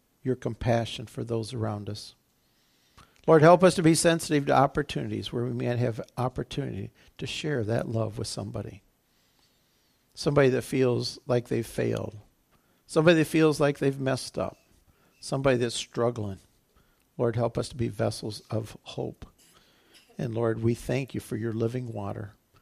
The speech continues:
that springs forth within us and gives us eternal life. Lord, I pray that you just minister to our hearts. Lord, if there's anyone here today that does not know you, Lord, help them to receive you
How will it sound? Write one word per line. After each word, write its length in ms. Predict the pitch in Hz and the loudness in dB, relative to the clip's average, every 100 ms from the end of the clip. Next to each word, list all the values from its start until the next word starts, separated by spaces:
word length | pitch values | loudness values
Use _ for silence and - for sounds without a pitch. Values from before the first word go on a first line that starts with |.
| _ _ | _ _
that 140 | - 151 | -6 -6
springs 420 | - - 143 156 | -4 -4 -4 -4
forth 340 | - 156 160 | 0 0 0
within 380 | - 165 - 113 | -2 -6 -4 -6
us 280 | 92 101 - _ _ - | -6 -8 -14 _ _ -10
and 160 | 120 | -6
gives 260 | 110 135 127 | 0 0 0
us 180 | 110 - | -4 -6
eternal 480 | 143 - 127 117 113 | -8 -8 -8 -6 -6
life. 440 | 107 104 - - _ _ _ _ _ _ _ _ _ _ _ _ _ _ _ | -6 -6 -10 -20 _ _ _ _ _ _ _ _ _ _ _ _ _ _ _
Lord, 140 | - 120 | -2 2
I 140 | 120 | 2
pray 420 | 113 - 143 120 | 0 0 2 2
that 120 | 113 117 | -2 -4
you 120 | 110 | -4
just 240 | 113 - | -4 -4
minister 420 | 117 127 120 - | -4 -4 -6 -6
to 180 | 120 - | -8 -6
our 120 | 117 | -4
hearts. 600 | 110 - 113 - - - - _ _ _ _ _ _ _ _ _ | -4 -6 -8 -8 -16 -16 -20 _ _ _ _ _ _ _ _ _
Lord, 140 | - 131 | 0 2
if 60 | |
there's 200 | 135 131 | 4 4
anyone 380 | 147 151 147 147 | 4 2 0 -2
here 160 | 127 143 | -2 -2
today 300 | 135 131 107 | 0 0 0
that 200 | - 107 | -2 -4
does 260 | 120 113 | -4 -4
not 240 | 113 120 - | -4 -6 -4
know 200 | 120 120 | -6 -6
you, 200 | 110 110 | -6 -6
Lord, 260 | 113 113 | -6 -6
help 200 | 113 127 | -4 -6
them 180 | - 117 | -6 -6
to 80 | 120 | -6
receive 560 | 113 120 - 143 135 110 | -6 -6 -6 -6 -6 -6
you 240 | 107 107 | -8 -10